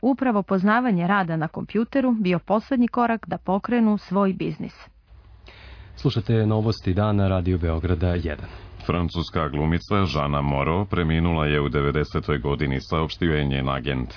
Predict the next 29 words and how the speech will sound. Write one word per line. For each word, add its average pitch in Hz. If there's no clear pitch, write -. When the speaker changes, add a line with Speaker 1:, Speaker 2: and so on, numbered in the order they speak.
Speaker 3:
Moreau 95
je 92
slavu 92
stekla 90
ulogom 78
u 67
filmu 78
Jill 78
i 67
Jim 71
François 73
Truffaut 73
i 110
igrala 85
je 76
u 71
nekim 73
od 67
najpoznatijih 76
ostvarenja 71
dvadesetog 65
veka. 62
Proslavila 85
se -
u 76
filmovima 82
francuskog 76
novog 67
talasa 67